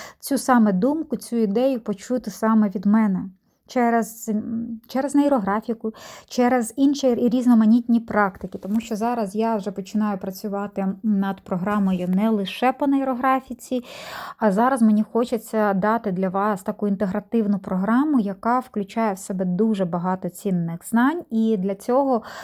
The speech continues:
зараз я моделюю цю програму, щоб вона була максимально ефективна і допомагала, е, вам прокачатися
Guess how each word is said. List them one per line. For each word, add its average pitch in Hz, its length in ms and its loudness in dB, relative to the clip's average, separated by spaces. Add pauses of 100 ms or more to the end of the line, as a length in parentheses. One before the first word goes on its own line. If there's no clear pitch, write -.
(120)
зараз 214 480 2
я 202 200 -2
моделюю 208 600 2
цю 190 200 -8
програму, 233 600 2
щоб 185 240 -10
вона 202 240 2
була 202 220 0
максимально 202 760 0
ефективна 214 800 0 (1040)
і 214 220 2
допомагала, 214 800 2
е, 220 40 0 (1080)
вам 262 400 2 (120)
прокачатися 233 840 -2